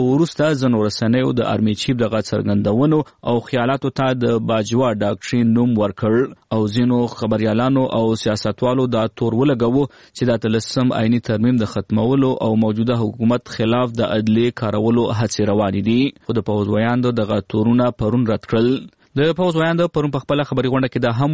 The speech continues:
ویل چې سعودي عرب ته لېږدونکی پاکستاني پوځ به د یمن او ایران خلاف نه کارول کیږي. نوموړي دا هم ویل چې له امریکا سره د پاکستان اړیکې نه دي درېدلې او خبرې ورسره روانې دي. د پاکستان د پوځ ویاند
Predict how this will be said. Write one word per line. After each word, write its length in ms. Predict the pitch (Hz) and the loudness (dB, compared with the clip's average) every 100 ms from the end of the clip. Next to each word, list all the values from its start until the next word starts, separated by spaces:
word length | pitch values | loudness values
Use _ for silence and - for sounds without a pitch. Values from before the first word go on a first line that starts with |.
| 127 | 2
ویل 180 | 139 | 0
چې 140 | 156 131 120 | 0 -2 -2
سعودي 200 | 117 113 | 0 0
عرب 180 | 127 - | 0 -2
ته 100 | 135 131 | -2 0
لېږدونکی 680 | 117 107 110 120 131 - 135 | 0 0 0 0 0 -4 -4
پاکستاني 560 | 107 107 104 110 107 117 - | -4 -6 -6 -2 0 -2 -2
پوځ 200 | 127 135 117 | 0 0 0
به 200 | 120 135 | 0 0
د 160 | 117 110 107 | 0 0 2
یمن 360 | 107 131 156 | 2 2 2
او 40 | 123 107 | 0 0
ایران 240 | 117 123 131 | 0 -2 -2
خلاف 420 | 120 117 123 - | -2 0 0 0
نه 160 | 117 120 | 0 0
کارول 320 | - 104 101 107 | -2 -2 0 0
کیږي. 340 | 120 107 117 127 - _ _ - | 0 2 2 2 0 _ _ -2
نوموړي 340 | 110 107 113 110 | 2 2 2 0
دا 60 | 113 120 | 0 0
هم 80 | 135 | 2
ویل 160 | 135 127 - - | 2 0 -10 -14
چې 80 | - 135 | -2 0
له 100 | 139 | 2
امریکا 300 | 135 - 147 139 | 0 0 -2 0
سره 180 | 151 147 | 0 0
د 160 | 139 139 135 | 2 2 0
پاکستان 420 | 135 120 117 139 127 117 | -2 -2 -2 0 0 2
اړیکې 240 | 127 - 123 | 0 0 0
نه 60 | |
دي 100 | 143 151 | 2 2
درېدلې 420 | 156 151 151 156 185 | 2 2 2 2 2
او 80 | 180 | 0
خبرې 320 | - 127 127 | -2 0 0
ورسره 360 | 110 - 117 110 | 0 -2 -2 0
روانې 320 | 104 101 98 98 | 0 0 -2 0
دي. 120 | 117 135 - - _ _ | 2 2 -2 -8 _ _
د 100 | 147 151 | -2 0
پاکستان 360 | 156 - 175 165 | -2 -2 0 0
د 60 | 151 | 0
پوځ 220 | 160 151 135 | 0 2 2
ویاند 380 | 143 147 147 | 2 2 2